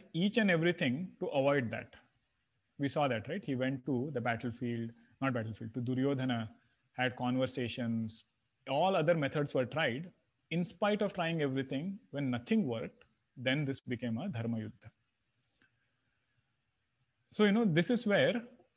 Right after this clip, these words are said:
we should seek support from our Guru Parampara. How have they interpreted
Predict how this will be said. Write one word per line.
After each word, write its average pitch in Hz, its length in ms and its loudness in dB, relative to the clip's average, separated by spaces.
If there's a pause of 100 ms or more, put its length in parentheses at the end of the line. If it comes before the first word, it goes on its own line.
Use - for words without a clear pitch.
(100)
we 147 100 0
should 180 200 0
seek 208 320 -2
support 165 440 0
from 156 460 -2 (2000)
our 143 160 2
Guru 127 240 0
Parampara. 110 460 -6 (1160)
How 175 300 2
have 156 220 2
they 139 360 0
interpreted 139 800 -2